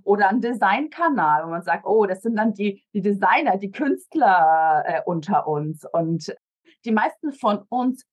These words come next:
spüren ja trotzdem unsere, die, die Stärken, die wissen ja, hey, das macht mir mehr Spaß, das macht mir weniger Spaß, äh, das möchte ich vielleicht noch ein bisschen ausbauen. Und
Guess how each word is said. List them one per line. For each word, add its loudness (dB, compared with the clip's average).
spüren -2
ja 0
trotzdem -6
unsere, -8
die, -16
die -10
Stärken, -2
die -8
wissen -4
ja, 0
hey, -2
das -16
macht -8
mir -8
mehr -2
Spaß, -4
das -20
macht -16
mir -8
weniger -2
Spaß, 0
äh, 0
das -6
möchte -2
ich -6
vielleicht -2
noch -6
ein 0
bisschen -4
ausbauen. 0
Und -20